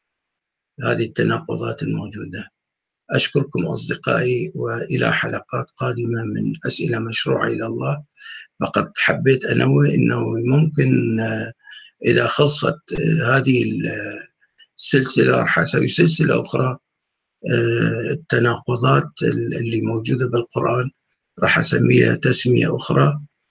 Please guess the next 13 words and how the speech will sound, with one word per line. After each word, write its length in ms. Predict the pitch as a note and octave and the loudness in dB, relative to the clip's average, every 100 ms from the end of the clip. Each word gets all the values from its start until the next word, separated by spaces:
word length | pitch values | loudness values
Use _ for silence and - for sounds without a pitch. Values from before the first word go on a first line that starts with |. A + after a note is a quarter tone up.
| _ _ - | _ _ 2
إنه 500 | A#2 A2+ G#2+ A2 - | 4 4 2 0 -2
الأشياء 480 | - - - C3+ D#3 | -2 0 2 4 4
اللي 340 | B2+ A#2+ A#2+ A#2+ | 2 2 2 0
ال-، 520 | A#2 A2+ G#2+ A#2+ A#2+ - _ - - - - | -2 -2 -2 -4 -6 -12 _ -20 -20 -14 0
الآيات 720 | - - A#2+ A#2 B2+ C#3 D3 | 2 4 4 4 4 2 -2
الت-، 440 | B2+ - - - - | -8 -4 -4 -4 2
كلها 280 | C#3 B2 | 4 6
على 220 | A2+ G#2 - | 4 0 -2
السريع 380 | - B2 B2 | 2 4 4
مثل 280 | A#2 A2+ A#1 | 2 0 2
ما 140 | A#2 A#2 | 2 2
أسوي 340 | A#2 - A#2+ | 2 2 0
الآن، 360 | - - C3 | -2 -2 0